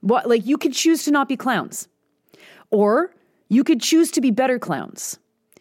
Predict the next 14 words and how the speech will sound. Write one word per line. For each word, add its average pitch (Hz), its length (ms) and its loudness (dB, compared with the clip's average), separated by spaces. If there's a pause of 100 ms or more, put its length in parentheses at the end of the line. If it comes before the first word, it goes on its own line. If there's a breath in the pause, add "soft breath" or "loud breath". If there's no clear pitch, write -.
(140 soft breath)
But 233 180 0
being, 349 320 4
like, 240 460 0
bad 214 440 -2
clowns? 262 720 -2 (1120)
What - 160 -4
the, 180 80 -8
what 320 180 -2
the, - 80 -20 (220)
what 320 180 -6
the 403 60 -4
fuck - 320 -4
is 254 140 0
that? 220 360 -2